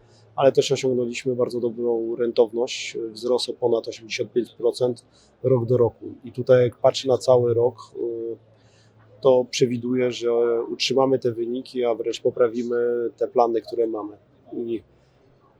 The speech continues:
poprzez dywersyfikację, e, i wyjście poza, e, poza rynek polski, na rynek słowacki, czeski,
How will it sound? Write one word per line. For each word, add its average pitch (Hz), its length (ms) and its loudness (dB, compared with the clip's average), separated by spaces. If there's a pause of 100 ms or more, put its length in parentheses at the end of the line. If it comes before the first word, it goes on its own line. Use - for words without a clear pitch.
(260)
poprzez 123 360 4
dywersyfikację, 127 1080 2
e, 107 40 -12 (880)
i 123 100 -8
wyjście 135 320 2
poza, 127 280 2
e, 120 80 2 (600)
poza 123 260 0
rynek 120 320 -2
polski, 120 440 0
na 117 160 -8
rynek 117 220 -6
słowacki, 120 560 -4
czeski, - 560 -4